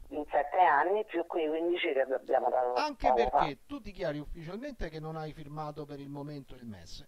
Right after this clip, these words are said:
Speaker 2: Eh, ok, però se tu prendi dei soldi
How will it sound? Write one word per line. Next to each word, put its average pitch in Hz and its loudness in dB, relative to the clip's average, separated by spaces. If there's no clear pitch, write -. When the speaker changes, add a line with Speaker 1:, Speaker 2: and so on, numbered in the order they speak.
Speaker 2:
Eh, 220 -4
ok, 175 -4
però 285 -4
se 294 -12
tu 349 -10
prendi 220 -6
dei 143 -6
soldi 170 -8